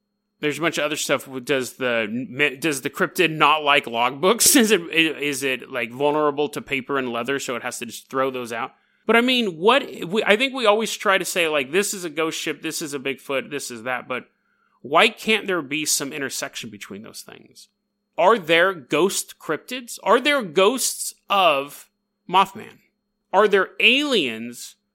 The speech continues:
who are also cult leaders? And are there ghost ships that are actually living creatures that feed off of us? If that is true, it would have to change its hunting techniques as our boats changed.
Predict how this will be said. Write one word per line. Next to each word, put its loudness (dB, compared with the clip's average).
who 2
are 4
also -2
cult -4
leaders? -20
And 2
are 4
there 2
ghost 0
ships -4
that 0
are 2
actually -2
living 0
creatures -12
that -4
feed -2
off 0
of -10
us? -12
If 0
that 2
is 0
true, -8
it 2
would 0
have -2
to -8
change -4
its -10
hunting -8
techniques -8
as -8
our 2
boats -4
changed. -16